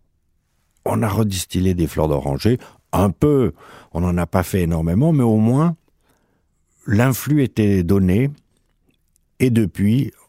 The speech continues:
deux mille neuf, donc, on distille notre propre fleur d'oranger dans son usine. Et Néroli Outre Noir,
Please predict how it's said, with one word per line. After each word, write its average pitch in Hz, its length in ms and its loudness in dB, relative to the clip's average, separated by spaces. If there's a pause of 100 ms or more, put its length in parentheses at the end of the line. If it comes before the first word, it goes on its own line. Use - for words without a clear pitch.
(360)
deux 90 120 0
mille 73 220 -4
neuf, 95 300 -2
donc, 101 360 -2 (880)
on 117 100 0
distille 110 420 0
notre 95 280 -2
propre 98 440 -4
fleur 92 200 -4
d'oranger 80 380 -2
dans 95 120 -2
son 87 200 -2
usine. 82 340 -4 (480)
Et 113 360 0
Néroli 98 460 2
Outre 90 320 -2
Noir, 156 540 0